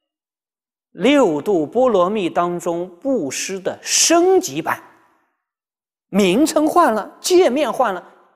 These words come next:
名称换，那就意味着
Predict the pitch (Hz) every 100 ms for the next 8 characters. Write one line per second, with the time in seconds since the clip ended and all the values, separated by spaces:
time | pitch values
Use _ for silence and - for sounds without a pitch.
0 | _ _ _ _ _ 151 196 262 277 285
1 | 302 247 143 - - _ _ _ _ _
2 | - 180 175 190 277 196 165 165 143